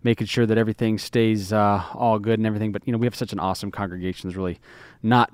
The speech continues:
usually much to do, if you can imagine that. So a couple of announcements this week that we have going on.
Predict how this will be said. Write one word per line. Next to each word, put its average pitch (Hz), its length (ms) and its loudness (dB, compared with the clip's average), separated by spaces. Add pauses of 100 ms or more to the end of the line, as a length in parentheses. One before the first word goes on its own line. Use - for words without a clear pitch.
(160)
usually 139 440 4
much 131 260 0
to - 100 -6
do, 131 220 6
if 131 140 -2
you 117 80 0
can 117 140 -2
imagine 117 340 2
that. 165 180 2 (120)
So 147 140 6
a 139 60 2
couple 214 260 6
of 185 100 8
announcements 160 760 4
this 139 260 0
week 123 240 0
that 131 80 0
we 107 120 -4
have 113 220 2
going 107 340 0 (180)
on. 123 500 0